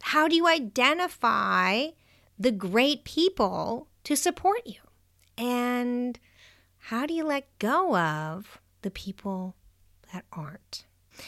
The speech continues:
Now, for some people, that is the hardest part of the mix. It's not necessarily finding the new ones, it's letting go of the old ones. You know, this is one of the things I do. If you're not,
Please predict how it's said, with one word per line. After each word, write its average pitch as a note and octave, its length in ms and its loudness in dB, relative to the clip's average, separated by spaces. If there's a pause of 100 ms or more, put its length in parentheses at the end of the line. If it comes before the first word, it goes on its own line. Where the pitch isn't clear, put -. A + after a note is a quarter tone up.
(120)
Now, C#4+ 160 6
for D4 160 2
some F#4+ 300 6
people, F#4+ 460 2
that C4+ 260 8
is F4+ 160 -2
the F4 140 6
hardest C4+ 440 2
part G#3 220 2
of G3+ 80 0
the G3+ 60 2
mix. - 460 -4
It's - 120 -20
not G#4 160 2
necessarily G4 480 -2
finding E4 400 0
the D4+ 80 0
new E4+ 200 0
ones, A#3 280 2
it's A3+ 180 -4
letting C4 320 0
go A#3 200 2
of G3+ 100 -2
the G3 120 0
old G#3 220 2
ones. - 460 -12 (500)
You B3 80 -2
know, C4 140 8
this C4 180 -2
is C#4+ 220 0 (180)
one F#3+ 160 2
of A3+ 100 2
the A#3+ 100 2
things A#3+ 400 0
I A#3 180 6
do. G#3+ 500 2
If A3+ 180 -2
you're A3 140 4
not, C#4 800 6